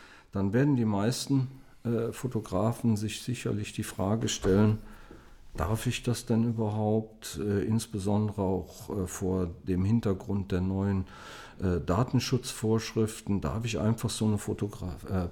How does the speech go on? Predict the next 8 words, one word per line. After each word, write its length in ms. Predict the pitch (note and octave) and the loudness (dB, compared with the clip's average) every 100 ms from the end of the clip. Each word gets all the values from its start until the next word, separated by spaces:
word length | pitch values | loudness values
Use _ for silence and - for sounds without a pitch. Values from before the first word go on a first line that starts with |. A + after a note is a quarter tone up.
| - | 0
Person 400 | F#2 F2+ F2+ B2 | 0 4 4 4
fotografieren, 880 | - G#2+ F#2+ F#2 - G2+ A2+ B2 A2+ | 2 -2 -2 -4 -4 -2 2 2 2
die 140 | A2+ | -2
sich 260 | - G#2+ - | -4 -6 -4
im 140 | G2 | -4
öffentlichen 540 | G#2+ - G#2+ G#2 - | -2 -2 -2 -4 -6
Straßenraum 840 | G#2 - - G#2 - G#2+ F#2 F2 - | -6 -8 -6 -6 -2 -2 0 0 2
aufhält, 640 | F#2+ B2+ - A#2+ A#2 A#2 | 0 0 4 6 6 4